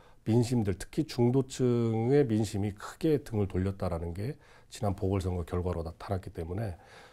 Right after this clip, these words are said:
윤석열 대통령의 어떤 정무적 기조가 백팔십 도로 바뀌어야 되는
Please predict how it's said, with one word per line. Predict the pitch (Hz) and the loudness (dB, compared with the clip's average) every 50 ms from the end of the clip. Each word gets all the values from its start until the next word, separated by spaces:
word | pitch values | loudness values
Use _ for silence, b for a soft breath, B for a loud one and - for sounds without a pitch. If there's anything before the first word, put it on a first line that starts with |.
| B B B | B B B
윤석열 | 113 123 131 147 156 165 165 | 6 8 8 10 10 10 10
대통령의 | 156 156 156 - 147 147 147 147 143 143 147 | 8 6 6 6 6 6 8 8 8 8 6
어떤 | 143 127 123 - 131 107 | 6 6 4 2 2 2
정무적 | - 107 113 120 123 117 120 101 - | 2 2 4 4 4 4 2 0 -2
기조가 | - - 98 107 101 101 107 | -4 -6 -2 -2 0 0 -2
백팔십 | - - 95 98 - 98 - - - - | -2 -4 -4 -2 -2 -2 -2 -4 -10 -8
도로 | 95 87 87 82 78 78 - | -6 -4 -4 -4 -6 -8 -10
바뀌어야 | - - - - - 131 127 117 | -12 -12 -2 4 6 6 6 6
되는 | 98 95 82 80 78 - | 4 2 0 0 -4 -8